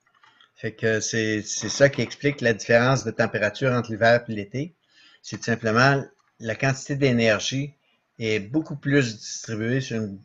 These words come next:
très grande surface au lieu d'être sur un mètre carré. Donc, euh,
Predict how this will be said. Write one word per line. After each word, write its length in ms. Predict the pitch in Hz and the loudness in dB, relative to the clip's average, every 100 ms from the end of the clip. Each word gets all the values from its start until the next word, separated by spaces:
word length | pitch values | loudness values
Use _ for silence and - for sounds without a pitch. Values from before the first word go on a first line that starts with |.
| _ | _
très 220 | - 131 135 | 2 4 4
grande 280 | 123 127 | 2 -2
surface 680 | - 113 - 131 135 - - - - _ | -4 -12 -4 -2 -2 -4 -8 -18 -20 _
au 100 | 110 | -8
lieu 200 | 110 123 | -2 0
d'être 340 | 117 107 - 104 | 2 2 0 -8
sur 200 | - 110 | -6 -4
un 100 | 104 | 0
mètre 240 | 107 110 | -2 -2
carré. 360 | 107 95 98 117 _ _ _ - | -2 -2 -4 -12 _ _ _ -6
Donc, 260 | 107 104 101 | -4 -4 -2
euh, 260 | 98 98 | -2 -4